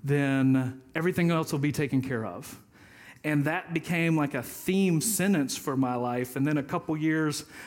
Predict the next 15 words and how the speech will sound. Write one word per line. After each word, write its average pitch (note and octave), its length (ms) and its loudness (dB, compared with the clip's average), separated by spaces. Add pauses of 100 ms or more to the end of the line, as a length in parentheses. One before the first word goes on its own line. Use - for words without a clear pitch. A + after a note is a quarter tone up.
later, D3+ 360 2
I C3 80 -2
came C#3+ 260 0
across C#3+ 500 -2
an C3+ 80 0
article C#3 580 -2
by B2+ 160 -2
Tim C#3+ 260 2
Keller C#3 340 0
called B2+ 260 -2
All D3 280 -2
of C3 120 -2
Life C#3 320 -2
is B2+ 120 -2
Repentance. B2 800 -4